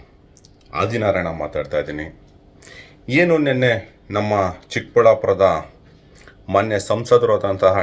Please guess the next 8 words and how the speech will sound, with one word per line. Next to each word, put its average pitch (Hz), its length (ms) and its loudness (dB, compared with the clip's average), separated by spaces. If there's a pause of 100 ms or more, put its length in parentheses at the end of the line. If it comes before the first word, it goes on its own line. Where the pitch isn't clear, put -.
ಡಾಕ್ಟರ್ 92 360 -6
ಕೆ 110 120 -6
ಸುಧಾಕರ್ 95 460 -2
ಅವರು 87 460 -4 (520)
ಒಂದು 95 200 -2
ಹೇಳಿಕೆಯನ್ನು 113 420 0
ಕೊಡ್ತಾರೆ 87 580 -8 (540)
ನಮ್ಮ 98 180 -4